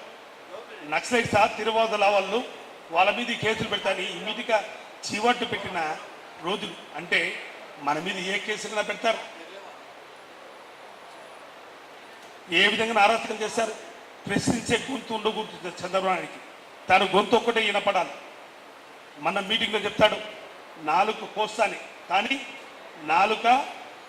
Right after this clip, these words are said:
కత్తిరిస్తా" అంటాడు, మందం అంటాడు. అంటే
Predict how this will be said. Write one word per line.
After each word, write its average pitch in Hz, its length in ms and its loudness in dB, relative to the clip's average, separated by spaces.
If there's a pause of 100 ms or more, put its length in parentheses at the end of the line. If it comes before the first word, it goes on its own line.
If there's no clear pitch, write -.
(140)
కత్తిరిస్తా" 247 460 4
అంటాడు, 190 240 0 (640)
మందం 220 280 2
అంటాడు. 190 440 -2
అంటే 190 380 -4